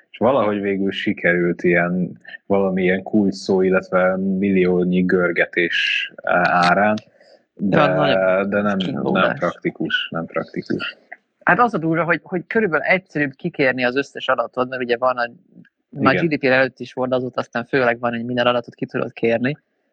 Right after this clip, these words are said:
Speaker 2: és akkor az, mit tudom, két-három óra, amíg azt összegyűjtik
Speaker 1: Igen.
Speaker 2: neked,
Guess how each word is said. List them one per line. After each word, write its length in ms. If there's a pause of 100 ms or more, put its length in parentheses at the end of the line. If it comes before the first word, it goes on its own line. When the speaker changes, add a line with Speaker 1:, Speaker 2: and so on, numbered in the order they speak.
Speaker 2:
és 160
akkor 200
az, 180
mit 140
tudom, 360
két-három 580
óra, 280
amíg 240
azt 180
összegyűjtik 580
Speaker 1:
Igen. 40
Speaker 2:
neked, 340